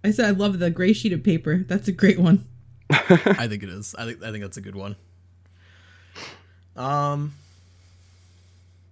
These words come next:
Speaker 3: so we're, we're getting above average now.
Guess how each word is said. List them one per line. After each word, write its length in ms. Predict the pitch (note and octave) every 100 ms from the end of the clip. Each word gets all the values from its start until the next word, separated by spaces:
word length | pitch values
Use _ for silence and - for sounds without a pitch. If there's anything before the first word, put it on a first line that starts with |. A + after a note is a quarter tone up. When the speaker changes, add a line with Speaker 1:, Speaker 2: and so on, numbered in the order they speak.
| _ _ _ - - -
Speaker 3:
so 140 | D3
we're, 120 | D3+ E3
we're 120 | D#3+
getting 320 | E3 A3+ A3 C#3+
above 540 | B2+ - D3+ D#3 D3 -
average 540 | G2+ G#2 F2 C2+ -
now. 280 | C#2+ -